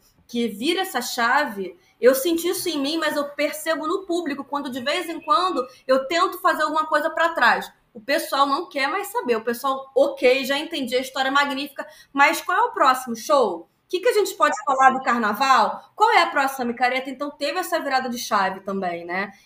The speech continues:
Então eu acho que o Quero Mais Fevereiro até agora, a gente, é... ele tem dois anos, dois anos e,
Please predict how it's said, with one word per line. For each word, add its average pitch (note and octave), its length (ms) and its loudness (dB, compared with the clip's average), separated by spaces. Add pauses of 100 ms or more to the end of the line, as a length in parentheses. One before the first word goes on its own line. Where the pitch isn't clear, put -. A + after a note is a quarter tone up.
Então A#3+ 220 -2
eu C4+ 80 4
acho D4+ 180 2
que D#4+ 60 -10
o - 40 -12
Quero C#4 220 -2
Mais D4 160 -4
Fevereiro B3+ 440 -2
até C#4 180 -4
agora, A#3+ 340 4
a - 20 -4
gente, A#3 380 -6
é... F#3+ 360 -2 (760)
ele G#3+ 160 0
tem A#3+ 200 2
dois B3+ 340 2
anos, C4 520 0
dois G#3+ 200 -2
anos A#3 320 -4
e, G#3+ 160 -6